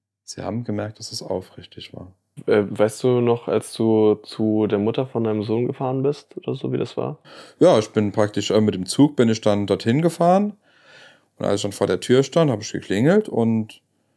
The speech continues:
Speaker 1: sie hat dann aufgemacht, hat mich dann gefragt, ähm, was ich dann hier, was ich hier will. Und hab, ähm, ihr halt gesagt, was in meinem Leben passiert ist. Und da ich mich entschuldigen möchte für das, was ich ihr angetan hab. Sie hat erstmal so geguckt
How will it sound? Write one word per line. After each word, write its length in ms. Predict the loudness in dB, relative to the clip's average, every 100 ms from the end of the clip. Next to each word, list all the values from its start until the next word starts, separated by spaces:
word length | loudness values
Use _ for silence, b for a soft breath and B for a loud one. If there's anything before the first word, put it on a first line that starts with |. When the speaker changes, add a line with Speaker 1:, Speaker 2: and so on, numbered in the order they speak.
| _ _
Speaker 1:
sie 60 | -8
hat 60 | -4
dann 80 |
aufgemacht, 560 | 2 2 2 2 2 0
hat 100 | -6
mich 140 | -6
dann 180 | -6 -6
gefragt, 500 | -8 -2 0 0 -2
ähm, 300 | -4 -4 -4
was 160 | -8 -10
ich 80 | -10
dann 140 | -8
hier, 200 | -6 -6 -6
was 140 | -6
ich 100 | -4
hier 140 | -2
will. 340 | 4 4 4 0 b b b b b _ -2
Und 600 | 2 4 2 -2 -6 -14 -4
hab, 260 | -2 -2 -2
ähm, 340 | 2 4 2 -2
ihr 160 | -2 0
halt 180 | 0 -2
gesagt, 300 | -4 -4 -4
was 140 | -4
in 60 | -4
meinem 180 | -2
Leben 220 | -2 -4 -2
passiert 400 | -2 2 2 0
ist. 260 | -8 -10
Und 580 | -12 -14 -12 -16 -20 -20 _ _ _ _ _ _
da 100 | -10
ich 80 | -8
mich 120 | -4
entschuldigen 540 | -6 2 2 2 0 -6
möchte 300 | -8 -10 -12
für 180 | -8
das, 240 | -4 -4 0
was 140 | 0
ich 360 | 0 -4 -10 -18 -20 -4
ihr 160 | -2
angetan 540 | 0 -2 -4 -8 -16 -16
hab. 120 | -18 _ b b b b b b _
Sie 120 | -20
hat 60 | -16
erstmal 180 | -16
so 160 | -16 -18
geguckt 600 | _ _ -12 -12 _